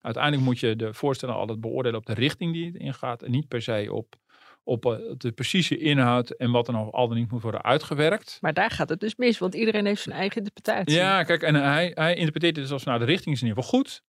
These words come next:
Speaker 1: Eh, hij vindt zo'n deelt-W W, heeft hij al, al, al, al veel eerder gezegd,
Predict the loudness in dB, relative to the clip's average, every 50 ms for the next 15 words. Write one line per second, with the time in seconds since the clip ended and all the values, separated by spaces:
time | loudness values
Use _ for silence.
0 | _ _ -2 2 4 4 6 6 6 6 6 6 4 4 4 2 2 2 2 2
1 | 2 2 2 4 4 4 4 2 0 -2 -2 0 4 4 4 4 2 -2 _ -2
2 | 0 0 0 0 0 0 0 0 -2 -2 -2 0 0 0 0 0 0 -2 -2 -4
3 | _ _ _ 0 0 0 2 2 2 2 4 2 2 2 0 -2 -2 -2 -2 -4
4 | -4